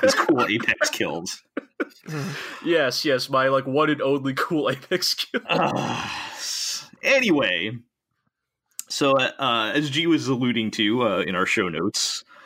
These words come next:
Speaker 1: getting ahead of ourselves here, but, uh, couple things we wanted to talk about before we get into the anime talk.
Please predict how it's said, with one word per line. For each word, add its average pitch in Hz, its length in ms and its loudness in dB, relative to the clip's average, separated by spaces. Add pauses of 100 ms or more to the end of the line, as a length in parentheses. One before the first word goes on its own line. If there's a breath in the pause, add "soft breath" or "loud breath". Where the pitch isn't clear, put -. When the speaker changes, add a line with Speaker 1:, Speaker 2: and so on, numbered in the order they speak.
(160 loud breath)
Speaker 1:
getting 87 220 0
ahead 92 140 -4
of 85 60 -4
ourselves 80 420 -4
here, 101 220 0
but, 92 220 -4
uh, 98 340 2 (1160 loud breath)
couple - 220 2
things 165 240 2
we 151 80 4
wanted 143 180 4
to 135 60 -4
talk 139 200 4
about 156 220 2
before 135 240 0
we 123 80 2
get 120 140 2
into 117 160 2
the 104 100 0
anime 107 580 2 (200 loud breath)
talk. 127 400 2